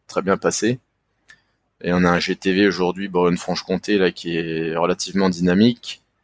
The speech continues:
dans lequel on a fait ren-, rentrer d'ailleurs aussi, euh, pas mal de jeunes, euh, jeunes praticiens.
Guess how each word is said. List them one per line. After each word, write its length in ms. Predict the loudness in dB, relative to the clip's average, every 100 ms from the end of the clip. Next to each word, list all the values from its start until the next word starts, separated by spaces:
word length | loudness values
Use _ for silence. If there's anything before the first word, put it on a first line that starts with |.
| _ _ _ _ -10
dans 80 |
lequel 260 | -8 0 2
on 80 | 4
a 60 |
fait 160 | 2 2
ren-, 240 | 2 0 -2 -18
rentrer 460 | -10 0 0 0 -2
d'ailleurs 240 | 0 0
aussi, 320 | -2 -4 -2
euh, 100 | 0
pas 140 | 0 0
mal 200 | 0 0
de 100 | -2
jeunes, 340 | 2 2 2 -6 -14
euh, 180 | -10 -8
jeunes 220 | -6 -2
praticiens. 640 | -2 -4 -4 0 0 0